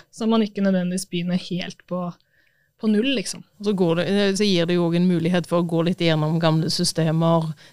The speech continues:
Speaker 2: ting som er klart for å, å byttes ut også, som veldig, veldig mange bedrifter står overfor nå, både i disse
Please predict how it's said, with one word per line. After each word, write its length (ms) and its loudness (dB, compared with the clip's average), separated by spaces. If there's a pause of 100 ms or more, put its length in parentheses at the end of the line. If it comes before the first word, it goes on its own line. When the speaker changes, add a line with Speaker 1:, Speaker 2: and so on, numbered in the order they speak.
Speaker 2:
ting 220 0
som 160 2
er 160 0
klart 320 -2
for 160 2
å, 180 0 (140)
å 100 0
byttes 540 0
ut 320 0
også, 320 0
som 340 0
veldig, 300 2
veldig 160 2
mange 240 2
bedrifter 320 -2
står 260 0
overfor 400 0
nå, 140 2 (420)
både 220 0
i 80 0
disse 180 0